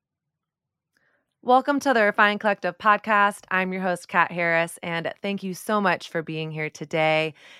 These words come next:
Thank you for listening. If you're on Patreon, thank you for watching. You are in for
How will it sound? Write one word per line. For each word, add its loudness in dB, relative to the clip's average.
Thank -6
you -14
for -6
listening. -4
If -10
you're -4
on -8
Patreon, -4
thank -10
you -10
for -6
watching. 0
You -2
are 0
in -6
for -4